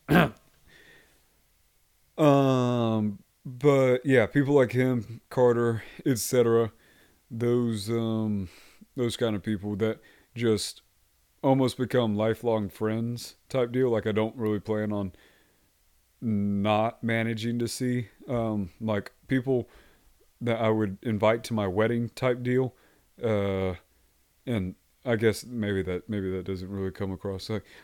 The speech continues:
like, I don't really plan on having a lot of people at the wedding, so that's kind of somewhat of an elite status to be invited to that, right? Um, so people like those that I got to work with beforehand, I don't really have anything, probably even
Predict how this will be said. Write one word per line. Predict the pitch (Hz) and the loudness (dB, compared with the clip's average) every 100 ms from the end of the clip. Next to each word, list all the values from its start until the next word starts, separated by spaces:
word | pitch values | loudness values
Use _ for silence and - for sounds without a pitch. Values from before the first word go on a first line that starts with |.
| - | -2
like, | 123 | 4
I | 131 | 6
don't | 131 127 | 6 4
really | 120 | 2
plan | 107 113 107 | 2 2 0
on | 107 | -2
having | 101 101 101 | -2 -2 -2
a | |
lot | 104 101 | -2 -4
of | 98 | -4
people | 104 104 | -4 -4
at | |
the | 101 | -2
wedding, | 101 104 104 | 0 0 -2
so | 98 95 | -2 -2
that's | 92 92 - 139 | -4 -6 -14 -12
kind | - 104 | -6 -2
of | 98 - - - _ | -4 -6 -20 -20 _
somewhat | - 120 110 110 | -4 -2 0 -4
of | 113 | -6
an | 98 | -4
elite | 90 110 107 | -2 -4 -4
status | - 107 107 - | -2 -2 -2 -6
to | 98 | -6
be | 98 | -4
invited | 92 95 101 95 | -2 -2 -2 -4
to | 110 | -6
that, | 110 104 - | -6 -6 -6
right? | 98 110 _ - - _ - | -6 -6 _ -20 -20 _ -2
Um, | 139 131 110 87 _ | 2 2 0 -4 _
so | - 143 | 0 2
people | 147 156 156 | 4 4 6
like | 135 120 - _ 135 | 6 4 -2 _ -2
those | 117 120 117 107 - | 2 4 2 -2 -2
that | 110 | 0
I | 104 | 0
got | 101 104 | 0 -2
to | 110 | -2
work | 104 104 | -2 -2
with | 110 95 | -4 -6
beforehand, | 101 98 107 107 104 107 101 - - _ _ _ _ _ _ _ - | -4 -2 -2 0 0 -2 -6 -12 -20 _ _ _ _ _ _ _ 2
I | |
don't | 127 131 | 4 4
really | 143 120 113 | 2 4 6
have | 110 110 101 - | 6 4 2 -2
anything, | 117 104 92 113 107 101 101 - | -2 -2 -2 0 0 0 -4 -8
probably | - 131 139 127 113 113 | -6 -2 0 0 0 0
even | 107 101 98 | 0 -2 -4